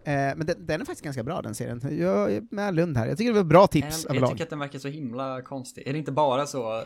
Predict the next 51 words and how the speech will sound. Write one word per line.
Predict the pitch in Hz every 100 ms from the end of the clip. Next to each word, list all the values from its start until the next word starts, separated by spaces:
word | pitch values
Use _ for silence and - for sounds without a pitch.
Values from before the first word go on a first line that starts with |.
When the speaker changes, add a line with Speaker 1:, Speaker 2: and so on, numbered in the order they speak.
| -
Speaker 2:
en | 123
serie | 135 117 110
om | 110
poliser | 117 110 101
som | 113 113
gör |
fel | 104 131 110 98
och | 98
sen | 107
ångrar | 107 98
sig? | - - _ _ _ _ _ _ _ _ _ _ - - _ _ _ -
Speaker 1:
Ja, |
men | 139 151 160
lite, | 170 156 - 185
fast | 165 185
den, | 175 160
den | 170 170
känns | 160 170
ändå | 170 165 175
så | 170
här | 151
ganska | 131 139 160 156 _ - - - -
okej | 190 - 247 233 202
verklighetstrogen. | 185 151 127 - 131 113 120 160
Speaker 2:
Ja. | 113 110 -
Speaker 1:
Den | 165
faller | 160 190 170
ju | 185
på | 190
det | 156
att |
det | 143
känns | 147 135
lite | 139 131
som | 143
en | 139
serie | 165 139 131
om | 139 127
Malmö, | 131 123 120 135
av | 127
folk | 131 120
som | 123
aldrig | 120 113
bott | 110
i |
Malmö, | 120 127 127 135 131
som | 131
det | 127
alltid | 123 113 -
gör. | 113 113
Speaker 2:
Ja. | 98 92